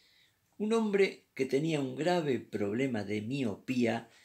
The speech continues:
se consideraba un experto en evaluación de arte.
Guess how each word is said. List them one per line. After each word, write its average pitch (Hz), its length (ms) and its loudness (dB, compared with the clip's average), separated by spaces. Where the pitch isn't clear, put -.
se - 260 2
consideraba 143 920 2
un 170 160 -2
experto 190 880 0
en 165 200 0
evaluación 139 720 0
de 107 120 2
arte. 87 460 -8